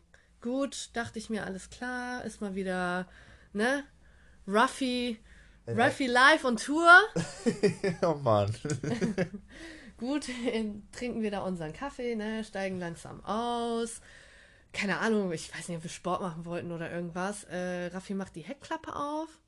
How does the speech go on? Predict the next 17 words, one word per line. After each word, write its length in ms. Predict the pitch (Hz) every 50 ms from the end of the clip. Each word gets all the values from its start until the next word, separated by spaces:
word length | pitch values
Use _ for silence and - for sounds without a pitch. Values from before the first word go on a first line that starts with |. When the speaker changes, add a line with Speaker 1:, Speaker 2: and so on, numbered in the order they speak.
| _ _ _ _ _ _ _ _ _ _ _ _ _ _ _ - - - - - 127
Speaker 1:
macht 160 | 113 98 104 - 107 110
sie 200 | 117 - 135 131 - 135
<laughs> 100 | - -
zu. 320 | - - - 151 339 381 - 508 571 - - - - - - - - - - - - - - - - - -
Und 280 | 202 262 254 220 - -
man 160 | 240 240 240
muss 180 | 254 294 277 -
sich 220 | 262 247 - 233
auch 80 | 240 220
vorstellen, 480 | - 247 254 247 - 240 226 226 - -
äh, 160 | 214 214 208
Manni 260 | 208 214 226 233 233
steht 240 | 220 - - 233 220
vor 160 | - - 208
so 120 | 190 185 202
einem 120 | 196 190
Graben. 440 | 175 175 175 190 190 - - -